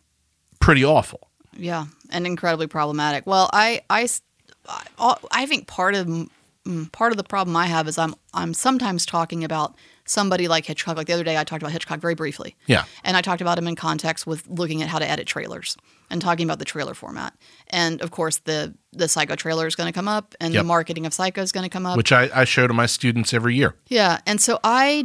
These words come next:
Speaker 2: didn't front load that conversation with a, "Look, I just want to acknowledge that this guy is, you know, uh, alleged,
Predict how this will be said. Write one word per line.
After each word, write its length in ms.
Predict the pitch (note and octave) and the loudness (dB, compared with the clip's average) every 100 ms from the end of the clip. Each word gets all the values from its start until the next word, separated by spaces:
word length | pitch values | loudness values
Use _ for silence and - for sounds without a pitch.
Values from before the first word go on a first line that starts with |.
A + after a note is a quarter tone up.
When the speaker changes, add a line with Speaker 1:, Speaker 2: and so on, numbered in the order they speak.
| G#3+ | 2
Speaker 2:
didn't 420 | A3 A#3 C4 - | 4 4 4 -2
front 320 | - - A#3 G#3+ | -2 0 0 0
load 180 | G3+ | 0
that 140 | F#3 - | 0 -2
conversation 1000 | F3+ F3 E3+ F3 E3 - D#3+ D#3+ - D#3+ | -2 -2 0 0 0 -2 -2 -4 -6 -2
with 200 | E3+ E3+ | -2 0
a, 340 | E3 D#3+ D#3 - _ _ _ _ _ | 0 0 -2 -8 _ _ _ _ _
"Look, 340 | F3+ F3 D#3+ - - _ _ _ _ _ - - | -4 -4 -4 -12 -20 _ _ _ _ _ -20 0
I 100 | F3 | 2
just 160 | F3 F3 | 4 0
want 160 | F3 E3+ | -2 0
to 80 | |
acknowledge 640 | E3+ E3 E3+ E3 E3 D#3+ D3+ | -2 2 4 4 4 0 -4
that 120 | D#3 | -6
this 180 | D#3+ - | -4 -4
guy 440 | - E3 D#3 D3 - | -2 -2 0 -2 -2
is, 420 | D#3 D#3 - - _ _ _ _ | -4 -2 0 -2 _ _ _ _
you 160 | - D3 | -12 -10
know, 80 | - _ _ _ _ - | -12 _ _ _ _ -12
uh, 160 | - - _ _ _ _ _ - | -12 -12 _ _ _ _ _ -6
alleged, 400 | F3 E3+ D#3+ D#3+ | -2 0 0 0